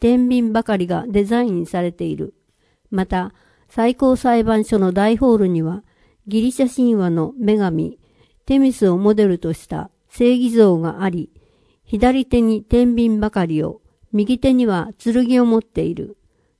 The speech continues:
剣は正義を実現する強い意志を天秤ばかりは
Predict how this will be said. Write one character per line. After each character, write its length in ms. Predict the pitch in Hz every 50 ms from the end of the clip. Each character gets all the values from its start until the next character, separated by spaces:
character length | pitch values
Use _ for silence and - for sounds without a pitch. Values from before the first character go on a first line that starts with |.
| _ _
剣 400 | - 247 233 254 254 247 262 254
は 240 | 233 220 220 214 - _ _ _ _
正 300 | _ _ - 285 285 269
義 140 | 220 220 214
を 120 | 190 185 175
実 300 | 180 185 - - 247 226
現 280 | 233 226 214 214 -
す 100 | - 220
る 240 | 196 196 190 196 - _
強 300 | - 220 233 254 269 269
い 200 | 233 208 - 233
意 60 | 214
志 240 | - - 196 170 165
を 160 | 160 156 - _ _ _ _ _ _ _ -
天 260 | - 233 254 254 247
秤 200 | 240 247 247 240
ば 120 | 220 226 220
か 140 | 214 190
り 120 | 170 165 165
は 200 | 156 151 185